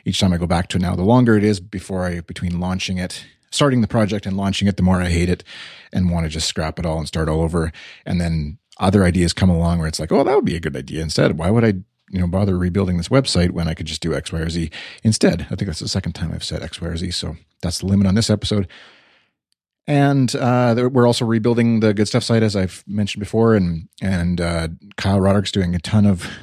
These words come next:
legwork on that. And, uh, and so that's just another thing to take focus and should be should be garnering my focus, but is easy to kinda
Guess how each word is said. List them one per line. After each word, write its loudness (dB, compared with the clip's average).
legwork 0
on 2
that. 0
And, 0
uh, -2
and -8
so -4
that's 0
just -2
another 2
thing 2
to 0
take 0
focus 0
and -6
should -4
be 0
should 2
be 4
garnering 6
my 2
focus, 0
but 4
is 2
easy 2
to -4
kinda 0